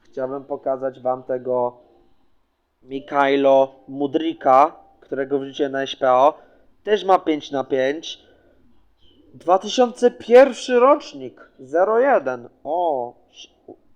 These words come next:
kurde, dwadzieścia, dwadzieścia dwa lata ma w tym roku. Metr siedemdziesiąt pięć. S P O, L P, P S i L S.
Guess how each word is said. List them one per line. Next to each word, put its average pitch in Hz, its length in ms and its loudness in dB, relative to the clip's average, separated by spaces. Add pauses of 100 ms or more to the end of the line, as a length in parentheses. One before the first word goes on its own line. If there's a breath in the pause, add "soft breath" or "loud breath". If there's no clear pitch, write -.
kurde, 143 500 -6 (360)
dwadzieścia, 143 680 0 (1040)
dwadzieścia 160 420 0
dwa 143 220 0
lata 180 320 0
ma 127 220 -4
w - 180 -20
tym 120 200 -12
roku. 120 480 -10 (1040 soft breath)
Metr 165 260 -8
siedemdziesiąt 180 760 -2
pięć. 160 720 -4 (360)
S 151 220 -8
P 185 220 0
O, 165 300 4
L 160 220 2
P, 185 280 4 (100)
P - 280 4
S 208 360 0
i 175 180 -8
L 180 260 2
S. 139 600 -2